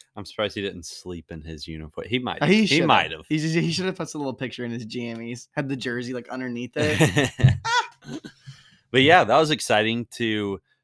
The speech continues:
Speaker 1: see him back on the court. Draymond started the game and fouled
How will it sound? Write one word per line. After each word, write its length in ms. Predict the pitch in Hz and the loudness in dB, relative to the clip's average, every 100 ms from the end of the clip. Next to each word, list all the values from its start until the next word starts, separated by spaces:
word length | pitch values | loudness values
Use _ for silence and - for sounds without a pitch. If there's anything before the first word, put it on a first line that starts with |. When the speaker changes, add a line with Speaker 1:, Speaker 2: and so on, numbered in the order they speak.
| _ | _
Speaker 1:
see 200 | - 131 | -6 -4
him 220 | 135 120 | -4 -6
back 320 | 85 110 107 | -4 -4 -4
on 100 | 113 | -10
the 100 | 104 | -14
court. 540 | 98 - 104 110 107 _ _ _ _ | -16 -10 -6 -6 -8 _ _ _ _
Draymond 640 | 110 123 117 110 113 113 | -2 -2 0 -2 -4 -6
started 440 | - - 113 123 127 | -12 -4 -4 -4 -6
the 80 | |
game 440 | 117 101 95 107 127 _ _ _ _ _ | -4 -4 -4 -6 -10 _ _ _ _ _
and 460 | 107 101 95 95 92 | -6 -4 -6 -10 -12
fouled 500 | - 101 104 110 101 | -4 -2 0 -2 -6